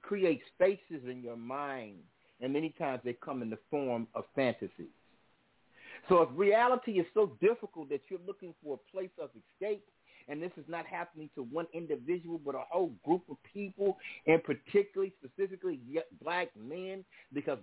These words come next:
black men within this European American, mm, patriarchal society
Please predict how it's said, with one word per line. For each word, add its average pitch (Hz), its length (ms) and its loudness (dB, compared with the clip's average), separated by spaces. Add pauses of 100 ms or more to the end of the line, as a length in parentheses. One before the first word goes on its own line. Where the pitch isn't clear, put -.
black 170 300 0
men 170 300 -4
within 160 400 -6
this 165 200 -2
European 165 640 0
American, 160 580 2 (320)
mm, 117 260 2
patriarchal 165 800 0
society 170 760 -8